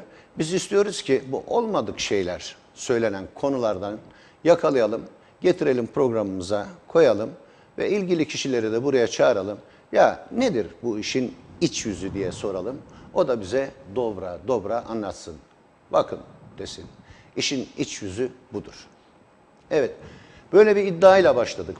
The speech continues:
programa. İnşallah bu program sizler tarafından da çok sevilir.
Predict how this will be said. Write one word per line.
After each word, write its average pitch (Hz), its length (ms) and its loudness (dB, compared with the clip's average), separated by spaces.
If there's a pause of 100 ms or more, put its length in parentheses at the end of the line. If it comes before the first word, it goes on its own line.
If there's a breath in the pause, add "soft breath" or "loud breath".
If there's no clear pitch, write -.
programa. 104 500 -4 (280)
İnşallah 151 560 2 (440 loud breath)
bu 143 100 -2
program 127 440 -4 (200)
sizler 123 420 -2
tarafından 107 500 -6
da 92 100 -8
çok 117 220 -10
sevilir. 98 580 -4